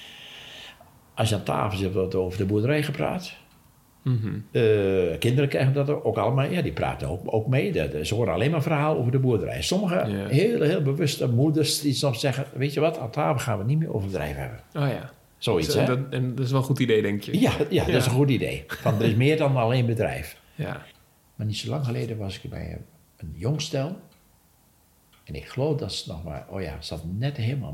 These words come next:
Speaker 1: een hartstikke mooi nieuw huis gebouwd. Op het bedrijf. En ze woonden nu twee jaar samen. En toen be-, ik had wel één of twee gesprekken gehad. En, eh, die belde hij mij op en zegt: "Goh," zeg je,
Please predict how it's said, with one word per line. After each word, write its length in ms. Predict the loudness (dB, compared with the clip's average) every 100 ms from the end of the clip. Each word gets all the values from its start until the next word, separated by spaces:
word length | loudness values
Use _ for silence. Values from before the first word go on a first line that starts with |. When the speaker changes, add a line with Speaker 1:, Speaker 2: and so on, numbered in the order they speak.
| -10
Speaker 1:
een 60 | -8
hartstikke 500 | -8 -6 -8 -8 -6
mooi 180 | -6 -6
nieuw 120 | -6
huis 260 | -6 -4 -6
gebouwd. 460 | -6 -4 -6 -8 -20 _ _ _ -20 -20 -20 -20 -20 -16 -6
Op 120 | -2
het 160 | -2 -2
bedrijf. 540 | -2 0 0 -4 -10 -20 _ _ _ _ _ _ _ _ _ _ _ _ _ -18 -6
En 300 | -6 -4 -6
ze 180 | -6 -2
woonden 300 | -2 -2 -4
nu 80 |
twee 220 | -4 -2 -2
jaar 100 | -2
samen. 440 | -2 -2 -2 -6 -10 -20 _ _ _ _ -20 -8
En 340 | -6 -6 -8 -14 _ -16
toen 160 | -8 -4
be-, 160 | -4 -6
ik 180 | -10 -8
had 120 | -6
wel 100 | -6
één 180 | -4 -6
of 60 |
twee 220 | -4 -4 -4
gesprekken 420 | -8 -8 -6 -8
gehad. 300 | -6 -8 -10 _ -20 -20 -20 -20 _
En, 220 | -4 -2
eh, 180 | -2 -2
die 120 | -4
belde 280 | -2 0 0
hij 140 | -2 -2
mij 120 | -2
op 120 | -2
en 80 | -4
zegt: 320 | -4 -6 -6
"Goh," 240 | -2 0
zeg 200 | 0 0
je, 220 | -2 -4